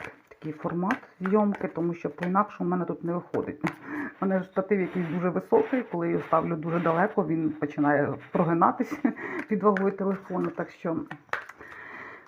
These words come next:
сподіваюсь, вам все буде добре. Так, ну що ж, <clears throat> м, два варіанти, як я казала. Ось перший такий камінчик, другий такий світленький. Обирайте свій, загадуйте чоловіка. Будемо дивитися,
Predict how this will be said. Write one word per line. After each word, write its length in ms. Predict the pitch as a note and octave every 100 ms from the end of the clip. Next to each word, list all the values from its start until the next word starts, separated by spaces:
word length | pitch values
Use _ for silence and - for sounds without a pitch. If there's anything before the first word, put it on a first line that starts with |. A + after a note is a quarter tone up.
| - A3 A3 G#3+
сподіваюсь, 580 | - F#3 G3 G3+ C4+ C4
вам 140 | G#3+ G#3+
все 200 | - G3+
буде 240 | F#3 G3
добре. 460 | - D#3+ D#3 E3 D#3+ D3+ -
Так, 180 | D#3+ C#3+
ну 120 | A3
що 280 | A#3 - F3+
ж, 140 | D#3 E3 - -
<clears throat> 160 | B3 G#3+ - - - - - - - -
м, 380 | F#3 F3 F3 E3+
два 200 | D#3 E3+
варіанти, 540 | E3 D#3+ F#3+ C#4+ D4+ C#4 C4 -
як 200 | G#3+ A3+
я 60 |
казала. 440 | A3+ A3 G#3+ F#3+ F#3+
Ось 220 | - D#3 -
перший 360 | F3 - E3
такий 320 | - E3 B3
камінчик, 560 | C4 B3+ A#3+ A#3+ A#3 D#3
другий 320 | D3 E3 D#3+
такий 260 | - - - -
світленький. 580 | - A3 C#4 D4 C4+ B3+ - - - -
Обирайте 500 | - F3 F3 E3+ -
свій, 320 | E3 - B3+ D4
загадуйте 580 | F#3 D#3 D#3+ D#3 -
чоловіка. 800 | D#3 - E3 E3 C4+ D4 B3+ C4 C4 - - - - - - _ - - - - - - - - - -
Будемо 220 | B3+ A#3+
дивитися, 600 | G#3+ G#3+ G#3+ - F#3